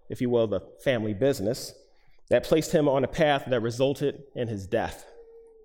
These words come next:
So I'm thinking to myself, what a way to live a life that comes to such a horrible and tragic end. He chose a life of crime, knowing that a possible outcome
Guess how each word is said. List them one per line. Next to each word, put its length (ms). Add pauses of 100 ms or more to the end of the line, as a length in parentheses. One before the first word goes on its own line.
(1500)
So 300
I'm 200
thinking 180
to 60
myself, 440
what 220
a 40
way 540 (440)
to 100
live 160
a 40
life 520 (1500)
that 80
comes 300
to 60
such 240
a 200 (120)
horrible 360
and 100
tragic 380
end. 300 (760)
He 80
chose 260
a 40
life 260
of 100
crime, 600
knowing 420
that 320 (480)
a 60
possible 500
outcome 500